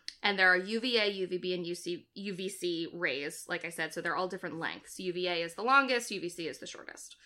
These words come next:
And like I said, U V A is what, so, <sighs> how do I put this?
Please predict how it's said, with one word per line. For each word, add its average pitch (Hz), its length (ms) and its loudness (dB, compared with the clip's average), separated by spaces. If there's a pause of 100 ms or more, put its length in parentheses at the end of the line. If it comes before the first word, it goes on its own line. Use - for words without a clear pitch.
(460)
And 202 140 0
like 196 160 4
I 190 100 10
said, 185 680 8
U 202 260 -2
V 208 180 6
A 180 540 6 (1300)
is 196 200 4
what, 180 320 4
so, 208 360 4 (480)
<sighs> - 380 -20
how - 440 2
do 185 80 4
I - 20 0
put - 140 -6
this? - 160 -12